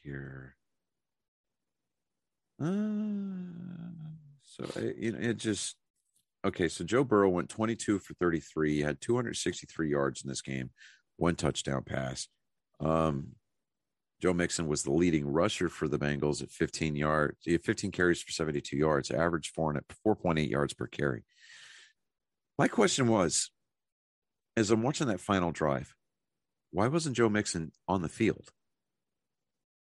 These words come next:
Especially on that fourth and one, right there, when it mattered. You didn't have your running back on the field. You went with an empty set. That allowed, uh, Aaron Donald to get back there.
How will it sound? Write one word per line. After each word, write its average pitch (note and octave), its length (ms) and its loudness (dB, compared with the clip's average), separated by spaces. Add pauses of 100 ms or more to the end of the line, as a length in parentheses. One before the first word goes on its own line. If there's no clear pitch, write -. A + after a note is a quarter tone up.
(120)
Especially D#3 420 4
on B2 100 6
that F2+ 140 4
fourth G#2 280 2
and F2 140 2
one, C#2 280 -2 (120)
right F#2 220 2
there, D2+ 300 2 (100)
when D#2+ 120 -2
it E2+ 120 2
mattered. E2+ 600 0 (360)
You F#2+ 120 4
didn't A#2 180 4
have G#2 100 0
your G#2 100 4
running G2 280 0
back A#1 240 -6 (920)
on F#2 140 4
the D2+ 60 -4
field. D2 340 4
You D#2+ 80 2
went E2 120 -2
with E2+ 160 4
an D#2+ 80 4
empty E2+ 240 0
set. - 320 0 (420)
That D2+ 120 4
allowed, D2+ 360 4 (220)
uh, E2 160 0
Aaron F2+ 240 2
Donald D#2 300 0
to C#2 60 -2
get B1+ 160 -8
back A1 260 -8
there. - 160 -14